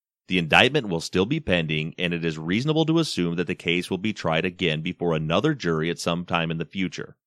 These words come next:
Any such future jury will be impaneled in the same way this jury has been impaneled, and will likely hear the same evidence which has been presented to this jury.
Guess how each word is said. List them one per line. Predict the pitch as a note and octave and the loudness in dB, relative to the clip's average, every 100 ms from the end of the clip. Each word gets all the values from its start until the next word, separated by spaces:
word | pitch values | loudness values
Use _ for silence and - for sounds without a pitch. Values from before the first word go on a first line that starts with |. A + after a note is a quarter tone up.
| _ _ _ _ _ | _ _ _ _ _
Any | F#2+ A2+ F3 | 2 4 4
such | F3+ C#3+ C#3 | 2 2 0
future | - A2 A#2 A2+ | 0 0 2 0
jury | F2+ F2+ E2+ E2+ | 2 2 4 2
will | E2+ | 0
be | D#2 F2 | 0 0
impaneled | E2+ D#2 G2 A2 B2 B2 | 0 0 0 2 0 -2
in | E3+ | -2
the | D#2+ | -2
same | - F2+ A2 B2 | 0 2 2 2
way | G#2+ G2 G2 G2+ | 4 4 4 0
this | F2+ C#3+ | 0 0
jury | - F#2 E2 | 4 4 4
has | D#2 | 2
been | E2+ | 0
impaneled, | D#2+ D2+ D#2+ D2+ D2+ D#2+ - _ _ - | -2 -2 -2 -2 -4 -8 -14 _ _ -4
and | F#2 | 2
will | F#2 E2+ | 2 6
likely | G2 A#2+ D#3 A2 | 4 4 2 2
hear | G2 F#2 | 2 2
the | E2 | 2
same | - F2+ A#2 | 2 2 2
evidence | F#2 F2 D#2+ D2+ D#2 - | 2 2 2 -2 -6 -4
which | G2 F#2+ | -2 2
has | G#2 | 2
been | F2 F#2+ | 2 0
presented | F2+ F2 F#2 G#2+ G#2+ | 0 0 2 2 0
to | F#2 | -2
this | F2+ E2+ | -2 -2
jury. | E2 E2 G#1 G1+ | -2 -2 -2 -8